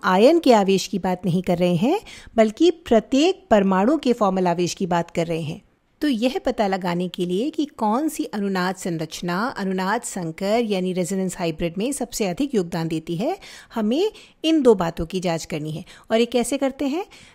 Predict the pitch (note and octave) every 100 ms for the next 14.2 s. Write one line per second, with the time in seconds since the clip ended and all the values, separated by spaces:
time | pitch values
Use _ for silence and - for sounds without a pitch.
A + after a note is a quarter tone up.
0 | - - C4 - E4 - G3+ A3+ B3+ C4
1 | A#3+ G#3 A3 A3 A#3 G3+ - G3 D#3+ G3+
2 | B3 B3 B3 - G#3+ G#3 C4 E4 F4 -
3 | G3+ - G3+ - F3+ F3 F3+ A3+ F4 D4+
4 | G#3 A#3 G#3+ G3+ G3 G3 G3+ G3+ G#3 -
5 | A3 D#4+ - - G#3 G3+ - F#3 F3+ E3+
6 | B3 E4+ D#4+ G3+ F3 E3 F3 E3+ E3 A3
7 | F#4+ D#4 A#3 G#3 G#3+ - - B3 C#4 D#4+
8 | - G#3 G3+ F3+ G#3+ B3+ F4 E4+ - E3+
9 | F3 E3+ E3+ F#3+ C4 F#4+ - - - -
10 | F4+ - C4 - B3 F4 F#4 - D#4 E4
11 | F4 F#4+ - B3 G#3+ F#3 E3+ E3 - E3
12 | D#3+ E3 E3 E3 - - - B3 B3+ F4+
13 | G#4+ A#3+ G#3 A#3+ A3+ G3 - F3+ E3+ F3
14 | E3+ F3